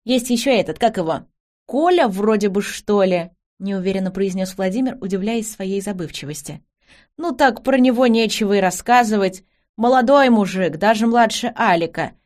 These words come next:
Ему тридцать с небольшим, вероятно, а живет один. Женщин в дом не водит, мужчин тоже, ни к кому не заходит и к себе не приглашает. Здоровается при встречах, но так негромко, словно тебя вовсе не замечает.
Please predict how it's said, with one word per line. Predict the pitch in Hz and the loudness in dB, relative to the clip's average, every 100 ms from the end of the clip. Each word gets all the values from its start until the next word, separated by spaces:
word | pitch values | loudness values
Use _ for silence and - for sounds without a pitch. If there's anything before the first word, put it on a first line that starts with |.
| _ _ | _ _
Ему | 247 302 330 | -6 -2 -2
тридцать | 240 285 277 240 | 0 0 2 -2
с | 214 | -2
небольшим, | 226 208 202 190 - 240 240 208 | -2 0 0 -2 -2 0 2 0
вероятно, | 196 190 185 180 170 175 170 | 0 0 2 2 2 -2 -2
а | |
живет | 175 196 220 214 | -2 -2 0 0
один. | 208 180 160 147 - _ _ _ - | -2 -2 -6 -8 -10 _ _ _ -8
Женщин | 208 302 285 - 180 | 0 0 0 -2 -6
в | 156 | -2
дом | 180 175 | -2 0
не | 180 | -4
водит, | 185 269 294 247 254 254 - _ - | 0 2 2 2 0 -2 -18 _ -10
мужчин | 175 - 175 170 | -8 -4 -4 0
тоже, | 226 285 277 240 233 220 _ - | 2 4 4 2 0 -2 _ -4
ни | 208 | 0
к | 214 | 0
кому | 214 226 220 | 4 4 4
не | 220 | 4
заходит | 208 214 - 277 185 | 2 2 2 2 2
и | 160 | -6
к | |
себе | - 180 214 | -6 -2 0
не | 185 | 0
приглашает. | 175 175 180 190 175 165 _ _ - | -4 -2 -2 0 -2 -2 _ _ -10
Здоровается | 202 247 320 262 214 165 | 2 4 4 2 -2 -2
при | 190 | -6
встречах, | 180 185 170 170 151 | -4 -4 -4 -6 -8
но | 180 165 - _ - | -6 -8 -10 _ -2
так | 220 208 | 0 0
негромко, | 196 185 220 214 202 | -2 0 2 2 0
словно | - 190 180 170 | -4 0 0 -2
тебя | 180 190 190 | -2 0 2
вовсе | 185 - 185 | 0 -2 -8
не | 175 | -8
замечает. | 180 185 - 120 87 - | -6 -8 -8 -10 -12 -20